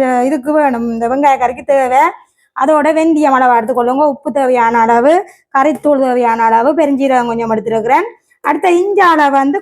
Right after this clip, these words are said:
கொஞ்சம் வெள்ளை மாவுல புட்ட வைக்க போறோம் இந்த சின்ன பிள்ளைகளுக்கு. அதால இப்ப வந்து வாங்க, நாங்க முதல்ல வந்து சுடுதண்ணியை விட்டு, ஆ, தேங்காய் பூவும் தேவையா, தேங்காய் பூ எடுத்துருக்கிறேன். தேவையான அளவு நீங்க எடுத்துக்கொள்ளுங்க. இப்ப வந்து நாங்கள் முதல்ல உப்பை போட்டுக்கொள்ளுவோம், இந்த அரிசி மா இதுக்குள்ள உப்பை போட்டுக்கொள்ளுவோம்.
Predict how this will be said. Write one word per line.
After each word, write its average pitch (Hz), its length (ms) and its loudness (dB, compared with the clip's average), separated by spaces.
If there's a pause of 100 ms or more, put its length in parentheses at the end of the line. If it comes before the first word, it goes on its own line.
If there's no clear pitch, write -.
கொஞ்சம் 370 360 -2
வெள்ளை 381 300 2
மாவுல 285 320 2
புட்ட 330 180 0
வைக்க 262 160 0
போறோம் 262 200 0
இந்த 294 160 0
சின்ன 311 240 2
பிள்ளைகளுக்கு. 226 480 0 (540)
அதால 320 440 2
இப்ப 320 220 0
வந்து 320 240 0
வாங்க, 320 340 0
நாங்க 311 240 -2
முதல்ல 311 340 0 (140)
வந்து 277 260 0 (100)
சுடுதண்ணியை 294 460 0
விட்டு, 277 180 -2
ஆ, 370 160 0 (120)
தேங்காய் 392 480 2
பூவும் 349 260 -4
தேவையா, 294 320 0 (580)
தேங்காய் 311 380 2
பூ 277 100 0
எடுத்துருக்கிறேன். 254 480 0 (340)
தேவையான 269 320 0
அளவு 262 200 2
நீங்க 262 140 2
எடுத்துக்கொள்ளுங்க. 247 540 2
இப்ப 302 180 2
வந்து 269 220 0
நாங்கள் 285 320 0 (760)
முதல்ல 269 280 2 (280)
உப்பை 330 260 0
போட்டுக்கொள்ளுவோம், 233 600 0
இந்த 220 120 0 (260)
அரிசி 254 260 -4
மா 240 140 2
இதுக்குள்ள 226 280 -2
உப்பை 320 200 -2
போட்டுக்கொள்ளுவோம். 226 560 0